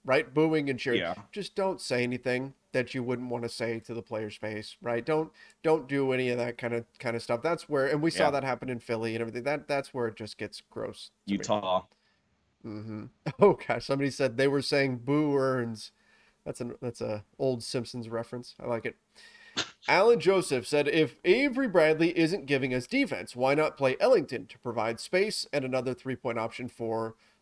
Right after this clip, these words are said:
Speaker 1: LeBron?" So now we're at the point where Avery Bradley's not starting, and now he's saying, "Let's not even give Avery Bradley minutes at all. Just give those minutes to Wayne Ellington." Uh, Avery Bradley in this one played sixteen minutes, oh for two shooting, one board.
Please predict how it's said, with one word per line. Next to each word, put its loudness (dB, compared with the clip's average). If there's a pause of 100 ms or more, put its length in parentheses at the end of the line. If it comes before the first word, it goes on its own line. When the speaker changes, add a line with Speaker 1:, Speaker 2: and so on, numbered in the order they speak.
(160)
Speaker 1:
LeBron?" 2 (220)
So -2
now 4
we're 4
at 4
the -4
point 2
where 4
Avery 4
Bradley's 4
not 0
starting, 4
and 4
now 6
he's 2
saying, 2
"Let's 4
not 4
even -4
give 2
Avery 0
Bradley 2
minutes -2
at -2
all. 4
Just -6
give -2
those -4
minutes -4
to -16
Wayne -6 (120)
Ellington." 0 (600)
Uh, -4
Avery 2
Bradley 4
in -2
this -2
one -2
played -4
sixteen -4
minutes, -2
oh 0
for -8
two -2
shooting, -2
one 2
board. 0